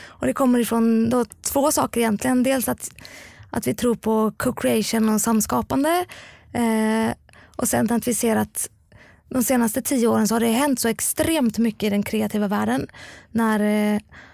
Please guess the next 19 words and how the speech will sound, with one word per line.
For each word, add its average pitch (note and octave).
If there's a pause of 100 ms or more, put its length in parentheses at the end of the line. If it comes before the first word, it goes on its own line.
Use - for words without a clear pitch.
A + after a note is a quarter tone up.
(440)
men, B3
men B3+
med C4
digitaliseringen, B3
det B3+
har B3+
inte B3
bara A3
förändrat G#3
liksom G#3
mediemönster G3
och G3+
medievanor, G3+
utan G#3+
det A3
har A#3
också G#3+
förändrat G#3
hur G#3